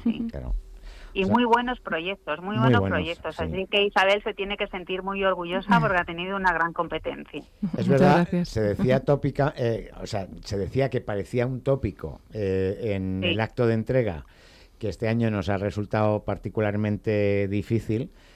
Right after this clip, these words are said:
Speaker 2: pero es que no era un tópico, es que es la, la realidad. Y yo creo que el,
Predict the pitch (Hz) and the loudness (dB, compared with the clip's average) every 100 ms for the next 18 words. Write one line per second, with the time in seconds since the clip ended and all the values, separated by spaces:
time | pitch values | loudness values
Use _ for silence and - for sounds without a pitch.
0 | - - _ - 110 98 101 - 113 110 | -20 -20 _ 0 2 4 2 2 2 4
1 | 110 95 135 143 101 87 82 104 95 101 | 4 4 2 2 0 -4 -4 -2 -2 0
2 | 104 95 92 92 92 101 95 90 87 85 | 0 0 0 -2 -6 -6 -6 -4 -4 -6
3 | 85 85 85 90 123 110 90 85 85 95 | -6 -6 -4 -2 -2 0 -2 -2 -2 -2
4 | 110 104 - 104 101 98 101 | -2 -2 -2 -2 0 -2 -8